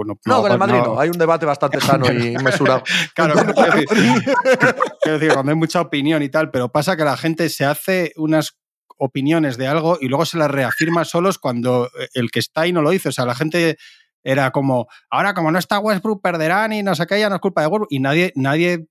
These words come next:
Speaker 1: sensato de los Lakers dice que la culpa de todo sea de Westbrook ni que sin Westbrook vayan a ganar.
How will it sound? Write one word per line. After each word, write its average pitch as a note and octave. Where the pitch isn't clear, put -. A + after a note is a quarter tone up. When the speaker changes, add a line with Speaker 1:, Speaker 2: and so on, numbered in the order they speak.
Speaker 1:
sensato C#3
de C#3
los A#2+
Lakers C3
dice C#3
que C3
la A2+
culpa B2+
de A#2+
todo B2
sea B2+
de B2
Westbrook C3
ni C#3+
que A#2
sin A2
Westbrook C3
vayan D3
a A#2+
ganar. C3